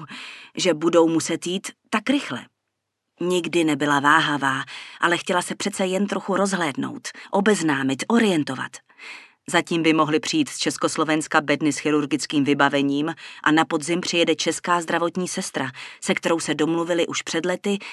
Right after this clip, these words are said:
a která se toho času v Praze pilně učí arabsky. Jenže všechno je obvykle jinak. Povolení je tady a nezbývá než jednat. Kdyby se zahájením praxe otálela,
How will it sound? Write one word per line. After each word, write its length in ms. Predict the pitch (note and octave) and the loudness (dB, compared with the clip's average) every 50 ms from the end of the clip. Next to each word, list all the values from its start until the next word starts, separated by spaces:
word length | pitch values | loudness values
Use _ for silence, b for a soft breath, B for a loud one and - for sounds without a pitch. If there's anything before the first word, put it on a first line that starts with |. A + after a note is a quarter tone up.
| B B B | B B B
a 80 | E3+ | -2
která 280 | - - - F#3 F3+ F3+ | -2 0 2 4 4 4
se 120 | - - | 2 0
toho 240 | - - E3+ D#3+ D#3 | -4 -4 -2 -2 -2
času 280 | - - D#3+ D3 - C#3+ | -2 -4 -4 -4 -6 -8
v 100 | - - | -6 -4
Praze 340 | - D#3 F3 E3+ - G3 F#3 | -2 -2 -2 -2 -2 -4 -4
pilně 320 | - F3 D#3+ C#3+ C3+ C3 - | 0 0 0 2 2 0 0
učí 440 | - D#3+ - - - F#3 F3 F3 - | -2 -2 -2 -2 -2 -2 -2 -2 0
arabsky. 560 | - C#3 C3+ A#2 - - - - - - - _ _ _ _ _ _ _ _ _ _ _ _ _ - | 0 0 0 -2 -6 -6 -8 -8 -8 -10 -14 _ _ _ _ _ _ _ _ _ _ _ _ _ -4
Jenže 280 | - D#3 D3+ B2+ C3+ | -2 0 0 0 -2
všechno 380 | B2+ - - C#3 C3 - C#3 B2+ | -2 -4 -6 -6 -4 -4 -4 -4
je 120 | A#2+ G#2+ | -4 -4
obvykle 520 | - - C3+ B2+ B2+ C3+ B2+ - B2 G#2+ G2+ | -6 -8 -8 -6 -6 -8 -8 -8 -10 -10 -10
jinak. 420 | - - B2 B2+ B2 A#2+ A2+ G#2 _ - - _ _ _ _ _ - B B B B B B B B | -12 -14 -16 -16 -14 -14 -14 -14 _ -18 -20 _ _ _ _ _ -20 B B B B B B B B
Povolení 640 | - F3 E3+ D#3+ E3+ E3 E3 D#3+ D#3 D3+ D3+ D3+ C#3+ | 4 4 6 6 6 4 4 4 4 4 4 4 2
je 120 | D3 C#3+ C#3+ | 2 0 0
tady 360 | - C#3+ D3+ D3+ D3+ C#3+ C3 B2+ B B B B B B | 0 0 0 2 0 0 -2 -2 B B B B B B
a 100 | D3 D3+ | 2 4
nezbývá 580 | D#3 D#3+ D3+ D3 C#3 D#3+ D#3+ D#3+ D#3+ D3 D3 | 4 4 6 6 8 8 8 8 8 8 8
než 260 | D3 C#3+ C3+ - - | 6 4 2 0 -2
jednat. 440 | C3 A#2 B2 C#3+ C#3+ C#3 B2+ G2+ - - - - _ _ b b b b b b b b | -2 -2 -2 -2 0 0 0 -2 -2 -8 -16 -20 _ _ b b b b b b b b
Kdyby 260 | - - E3+ F3 E3+ E3 | -6 -4 -2 -2 -2 -2
se 140 | - D#3+ | -4 -2
zahájením 640 | C#3+ B2 D3+ C3+ D3 D3 D3+ D3+ C#3+ C#3 C#3 C#3 C3 | 0 0 2 4 4 4 4 4 4 4 4 4 2
praxe 300 | B2+ C3 B2+ - - - - | 2 0 -4 -6 -8 -8 -8
otálela, 640 | C#3 - - G#3+ G#3+ G#3+ G#3 G3+ G3+ G3+ G3 G3 | -6 -2 0 2 2 2 2 0 0 0 -2 -4